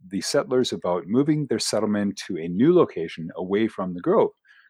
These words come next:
But the dwarves are stubborn and insist the area has a high concentration of valuable mining deposits.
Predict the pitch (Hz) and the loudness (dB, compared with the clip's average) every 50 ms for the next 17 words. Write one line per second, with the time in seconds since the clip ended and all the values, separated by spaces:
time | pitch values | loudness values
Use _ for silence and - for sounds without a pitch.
0 | _ - 110 101 98 95 101 139 196 185 147 107 107 90 - - - 107 98 107 | _ -4 -2 -2 0 2 4 6 6 6 6 4 0 -6 -6 -2 0 0 2 2
1 | 127 147 175 147 107 82 82 90 - - 147 135 - - 101 92 95 95 104 139 | 2 0 0 -2 -4 -6 -6 -6 -4 -2 -2 -2 -4 -4 -4 -2 -2 0 0 0
2 | 156 - - 95 - - - - 131 143 165 151 - 139 104 - - 95 - - | 0 -2 -4 -6 -6 -8 -10 -8 -6 -4 -4 -2 -4 -4 -4 -6 -8 -10 -6 -4
3 | 92 95 95 - 104 85 82 85 92 98 104 107 104 95 90 87 92 104 117 123 | -4 -4 -6 -8 -10 -10 -8 -4 -2 0 0 0 0 -2 -2 -2 0 0 0 2
4 | 120 101 85 82 - - - 73 76 - - - - - - | 0 0 -2 -4 -6 -4 -4 -4 -4 -6 -12 -16 -14 -14 -16